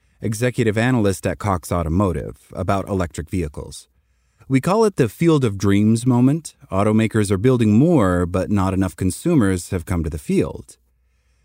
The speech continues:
Krebs attributes the glut to both a post-pandemic boost in production and traditional consumer hesitations about buying electric vehicles.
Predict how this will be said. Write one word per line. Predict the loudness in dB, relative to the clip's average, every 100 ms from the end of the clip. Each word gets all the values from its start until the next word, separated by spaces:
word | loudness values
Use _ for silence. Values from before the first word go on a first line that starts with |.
| _ -4
Krebs | -2 0
attributes | 0 2 2 2 0 0
the | -4 -2
glut | 2 2 0 -4
to | -2
both | 0 0 0
a | -2 -2
post-pandemic | 0 0 0 -2 -2 0 2 2 0
boost | 0 0 0
in | -4 -2
production | -2 -2 -2 -2 0
and | 0 -2 -2
traditional | -2 -2 -2 -2 -4
consumer | -4 -4 -2 -2 -2
hesitations | -4 -8 -6 -4 -4 -2 0 -2
about | -2 -4 -4
buying | -4 0 0 0
electric | -2 -4 -10 -6
vehicles. | -6 -6 -12 -16 -18